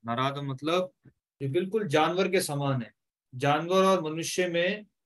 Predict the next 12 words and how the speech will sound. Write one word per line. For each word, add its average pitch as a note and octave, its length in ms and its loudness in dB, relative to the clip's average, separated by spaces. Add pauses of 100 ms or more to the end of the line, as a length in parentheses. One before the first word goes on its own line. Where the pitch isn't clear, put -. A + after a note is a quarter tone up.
(320)
अंतर C#3+ 340 0
क्या F3 240 4
है? G#3+ 300 2 (280)
एक C#3+ 200 -6
ही C#3+ 60 -2
अंतर A#2 400 -4
है G#2 200 -16 (540)
कि C3+ 60 -6
मनुष्य C3+ 440 -4
जो C3+ 200 -2
है D#3+ 320 0 (480)
वह D#3+ 300 0